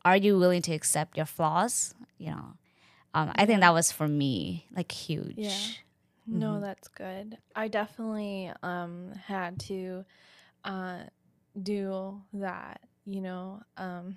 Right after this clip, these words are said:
Speaker 2: <laughs> if you talk to any of my siblings, they will tell you that growing up, I was really mean. <laughs> And they were scared of me or they didn't like me because I was really mean. Um, and I have my reasons,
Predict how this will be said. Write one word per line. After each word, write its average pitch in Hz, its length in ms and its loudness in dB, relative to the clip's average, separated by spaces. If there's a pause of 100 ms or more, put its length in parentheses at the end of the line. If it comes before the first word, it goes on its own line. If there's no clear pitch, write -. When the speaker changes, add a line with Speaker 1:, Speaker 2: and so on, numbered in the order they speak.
(160)
Speaker 2:
<laughs> - 800 -14
if 226 160 2
you 302 100 0
talk 262 260 0
to 254 100 -6
any 202 180 -2
of 220 80 -2
my 208 140 -2
siblings, 208 800 -4
they 190 640 -2
will 190 160 -4
tell 185 220 -4
you 185 260 -4
that 180 300 -6 (420)
growing 190 320 -2
up, 190 340 -2
I 190 120 0
was 185 160 -4
really 175 220 -8
mean. 165 460 -8
<laughs> - 40 -2 (1080)
And 202 420 0
they 202 440 -2
were 185 220 -4
scared 349 380 0
of 320 120 -4
me 294 340 -6
or 190 180 -4
they 185 140 -6
didn't 190 240 -6
like 202 320 -8
me 202 160 -4
because 190 260 -10
I 175 120 -2
was 175 140 -8
really 175 200 -4
mean. 190 480 -10 (800)
Um, 190 480 -2
and 247 180 2
I 339 100 6
have 392 140 4
my 311 100 2
reasons, 202 840 -4